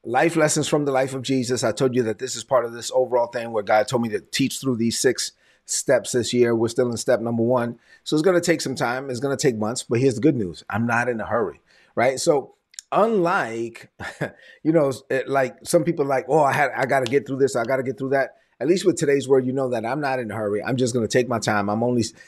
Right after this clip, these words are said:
say what I believe the Holy Spirit is leading me to say. And that's why, uh, these series sometimes are so long, and they're long because you need it. Uh, you know, if we would be honest about it,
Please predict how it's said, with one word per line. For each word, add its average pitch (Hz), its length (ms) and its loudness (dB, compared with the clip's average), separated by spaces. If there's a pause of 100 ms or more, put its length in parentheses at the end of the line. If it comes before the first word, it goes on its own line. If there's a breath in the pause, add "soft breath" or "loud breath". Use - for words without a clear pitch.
(120 loud breath)
say 143 260 2
what 135 240 2
I 123 80 2
believe 127 260 0
the 120 80 0
Holy 120 240 2
Spirit 120 240 0
is 104 140 -8
leading 120 240 -2
me 113 80 -6
to 101 80 -8
say. 135 320 0 (720)
And 110 100 -8
that's 147 220 0
why, 151 300 0 (380 soft breath)
uh, 127 60 -6
these 139 220 -2
series 160 360 4
sometimes 135 400 -2
are 120 40 -4
so 139 140 0
long, 135 400 0
and 151 560 0 (300)
they're 135 120 0
long 156 420 4
because 135 280 0
you 131 80 0
need 160 240 2
it. - 240 -16
Uh, 117 400 -2
you 156 80 0
know, 135 120 -2
if 113 120 -8
we 151 100 6
would 143 180 4
be 120 120 0
honest 185 380 2
about 107 320 2
it, - 180 -8